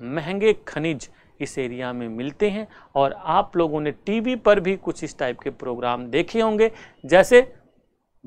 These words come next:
Gold Rush in Alaska। Gold Rush in Alaska एक डिस्कवरी चैनल का बड़ा फेमस प्रोग्राम है, आप लोग देखोगे कई बार अलास्का, ये सब रीजन उसी में आता है। तो ये पूरा रीजन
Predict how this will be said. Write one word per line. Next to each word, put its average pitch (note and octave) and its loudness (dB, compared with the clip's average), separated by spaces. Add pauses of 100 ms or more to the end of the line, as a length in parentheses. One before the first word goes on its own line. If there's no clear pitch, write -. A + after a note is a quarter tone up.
(140)
Gold D#3 4
Rush B2 -6
in B2+ -8
Alaska। D3 -8 (1500)
Gold E3+ 4
Rush D3 2
in A#3+ 2 (300)
Alaska C#3+ 2 (200)
एक C#3+ -4
डिस्कवरी D3+ -4
चैनल D#3+ -4
का D3 -6
बड़ा C#3 -2
फेमस B2+ -10
प्रोग्राम D3 -4
है, A3+ -6 (320)
आप B2 0
लोग B2 -10
देखोगे D#3 -2 (360)
कई C#3 0
बार B2+ 0
अलास्का, C3+ 0
ये D3+ 2
सब A3 2
रीजन G3+ 0
उसी G3 -4
में F3 -2
आता A#2 -2
है। - -14 (2500)
तो F#3+ 10
ये G3+ 6
पूरा B3+ 10
रीजन G3 6